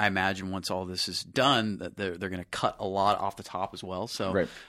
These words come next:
Speaker 1: um, there's a chance that they could reposition themselves after this year and maybe even next year, uh, to make some smarter choices. But, you know, they've,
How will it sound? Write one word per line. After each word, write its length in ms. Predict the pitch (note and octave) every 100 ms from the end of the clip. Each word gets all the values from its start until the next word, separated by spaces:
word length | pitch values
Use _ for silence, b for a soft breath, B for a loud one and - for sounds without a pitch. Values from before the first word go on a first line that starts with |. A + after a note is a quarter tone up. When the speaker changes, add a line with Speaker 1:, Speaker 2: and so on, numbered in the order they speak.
| B
Speaker 1:
um, 320 | G#2+ G#2+ G#2+ A2+
there's 160 | A#2
a 60 | A#2+
chance 400 | - A#2 C#3+ -
that 320 | A2+ A2+ G#2+
they 160 | G#2+ G#2+
could 320 | A#2+ G#2+ G2
reposition 460 | G#2+ G#2+ G#2 - A#2
themselves 500 | G2+ - G2 G2 G2
after 300 | G2 F#2+ G#2
this 240 | G2+ -
year 160 | F#2+ G2
and 80 | F#2+
maybe 220 | F#2+ G2
even 160 | F#2
next 260 | A2+ - -
year, 160 | G2 F#2+ B B B
uh, 300 | F2+ F2+ F2+ - -
to 420 | A#2+ A2 A2 G#2+ -
make 160 | G2+ G2+
some 140 | A2
smarter 300 | - F#2 F2
choices. 420 | - G#2 G2+ A#2+
But, 420 | - B2+ A#2 - - _ -
you 80 | A#2
know, 240 | G2+ F#2 B2+ _ _ _ _ - - _ _ _ _ -
they've, 360 | G#2 G#2 G2